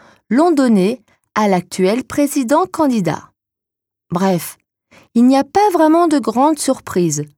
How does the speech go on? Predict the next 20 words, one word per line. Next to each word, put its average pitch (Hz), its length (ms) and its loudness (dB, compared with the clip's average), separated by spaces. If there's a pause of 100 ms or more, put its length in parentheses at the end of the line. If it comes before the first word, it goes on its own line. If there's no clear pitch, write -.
(580)
C'est 214 220 -4
un 220 140 4
peu 277 280 2
le 214 180 4
face-à-face 196 760 -2
qu'on 180 220 0
attendait. 160 540 -2 (600)
Par 175 220 -2
contre, - 560 -2 (260)
la 180 200 2
grande 285 360 -2
surprise, 285 760 0 (440)
c'est - 220 0
le 220 160 4
score 262 400 -2
du 190 140 -2
parti 339 480 -2
du 214 100 -4
Front 294 300 -4
National. 190 680 -2